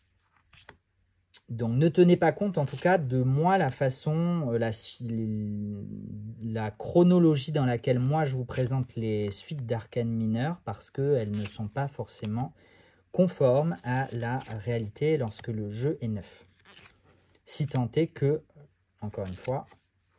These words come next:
la chronologie des suites du jeu neuf est, soit volontaire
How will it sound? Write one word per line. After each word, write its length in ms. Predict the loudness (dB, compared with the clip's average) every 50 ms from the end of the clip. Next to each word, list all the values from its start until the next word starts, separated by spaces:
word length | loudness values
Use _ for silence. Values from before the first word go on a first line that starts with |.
| _ _ _ _ _ -20 -20 _ _ _ _ _ _ _ _ _ _ -10
la 120 | -10 -10
chronologie 680 | -8 -2 2 4 4 6 4 4 4 2 0 0 -2 -4
des 200 | -4 -4 -4 -4
suites 640 | -4 -6 -8 -10 -10 -10 -12 -12 -12 -14 -16 -16 -16 -18 _ _ _ _ -20 -20 -14 -12
du 160 | -10 -10 -8 -8
jeu 320 | -8 -4 -4 -4 -4 -4
neuf 420 | -2 0 0 0 0 -2 -4 -12 -20 -12 _
est, 240 | -2 -2 -2 -2 -6 _ _ _ -20 -20 -20 _ _ _ _ -14
soit 260 | -12 -6 -2 -2 0
volontaire 920 | 0 2 2 2 4 4 2 4 6 6 6 6 6 2 0 -4 -8 -12